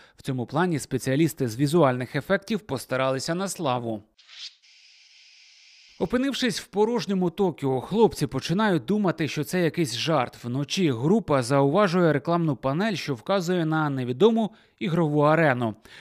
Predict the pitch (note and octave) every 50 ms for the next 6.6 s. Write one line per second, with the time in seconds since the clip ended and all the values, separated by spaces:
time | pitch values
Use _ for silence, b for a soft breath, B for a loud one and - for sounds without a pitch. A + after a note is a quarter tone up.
0 | B B B B B - C#3+ - - D#3 F#3 A#3+ B3+ A#3 B3 G3+ D#3+ C#3+ - -
1 | D3+ F3 A3+ A#3 G#3+ D#3 A#2 B2+ B2+ A#2 - - G#3+ G#3 F3+ D3+ - C3+ C#3 C#3
2 | B2+ - - D3+ D#3+ F3 D#3+ - C3 B2+ C#3+ C3 - - G3 A3+ A3 G3 D#3+ C#3
3 | C3+ C3 A#2+ - - E3+ F#3 E3+ C#3 B2 - - G3 E3 - C#3+ C3+ B2 - -
4 | G3 E3+ - F#3 F3 D#3 - D3+ C3 A2+ C3 D3+ D3 C#3 C3 B2+ - - F3 F#3+
5 | F#3+ - F#3+ E3+ C#3 C3 C#3+ D3+ F#3 G3 G3 E3+ D3 - - - C3+ C3 C3 C3+
6 | C#3+ C3 - - F#3+ E3+ F#3+ G#3 F#3+ D3+ A#2+